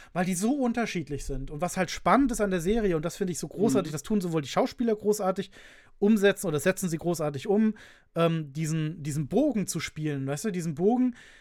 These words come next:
Speaker 1: hin. Am Anfang sind sie wirklich Gegensätze. Aber je mehr sie sich schreiben, je
Speaker 2: Mhm.
Speaker 1: mehr sie sich, und das ist ja das wichtige, der wichtige Punkt, aufeinander einlassen, einander zuhören über das Buch, ähm, sich auch mal von dem anderen in Situationen bringen lassen,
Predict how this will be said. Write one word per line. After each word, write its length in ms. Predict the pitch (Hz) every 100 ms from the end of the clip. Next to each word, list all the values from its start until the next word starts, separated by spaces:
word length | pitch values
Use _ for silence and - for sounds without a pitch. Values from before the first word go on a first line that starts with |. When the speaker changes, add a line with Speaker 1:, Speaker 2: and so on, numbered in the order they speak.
| -
Speaker 1:
hin. 240 | - 208
Am 100 | 175
Anfang 280 | 180 233 262
sind 160 | 214 196
sie 140 | 165
wirklich 260 | 269 269 -
Gegensätze. 720 | 233 214 151 131 - 139 131 - - -
Aber 180 | - 165
je 220 | 170 165
mehr 400 | 180 180 208 285
sie 160 | 240 233
sich 220 | 185 180
schreiben, 640 | - 214 277 254 120 107 - -
je 200 | 147 131
Speaker 2:
Mhm. 60 | 175
Speaker 1:
mehr 240 | 202 247
sie 100 | 202
sich, 180 | 170 190
und 60 | 165
das 120 | 196
ist 80 | 220
ja 60 | 180
das 120 | 147
wichtige, 280 | 185 - 156
der 40 |
wichtige 280 | 170 180 156
Punkt, 320 | - 208 185
aufeinander 480 | 185 202 175 160 151
einlassen, 560 | 240 254 170 135 135 -
einander 540 | 160 170 165 160 143 139
zuhören 600 | - 277 233 170 143 160
über 220 | 196 175
das 180 | 143 -
Buch, 300 | 170 147 - - - - -
ähm, 420 | 165 165 160 160 -
sich 260 | 156 185 180
auch 140 | 208
mal 320 | 208 185 190 147
von 180 | 175
dem 100 | 170 160
anderen 360 | 208 240 208
in 80 | 180
Situationen 580 | 170 170 165 185 196 220
bringen 240 | 190 190
lassen, 320 | 175 165 180